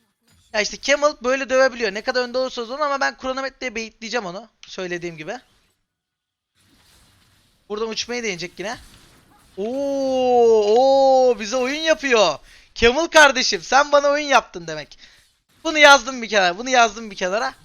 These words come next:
Böyle oyunlara gelmeyin arkadaşlar. Adam iyi oynadı bu arada, hakkını vermek lazım.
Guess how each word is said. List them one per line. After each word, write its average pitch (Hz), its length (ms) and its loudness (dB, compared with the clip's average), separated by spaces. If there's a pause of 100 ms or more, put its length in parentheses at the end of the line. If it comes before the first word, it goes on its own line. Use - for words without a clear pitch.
(100)
Böyle 285 280 6
oyunlara 240 340 2
gelmeyin 226 480 2
arkadaşlar. 185 320 -4
Adam 220 200 -8
iyi 202 120 -4
oynadı 147 340 -8
bu 147 60 -10
arada, 180 180 -4
hakkını 196 300 -6
vermek 170 380 -4
lazım. 147 260 -20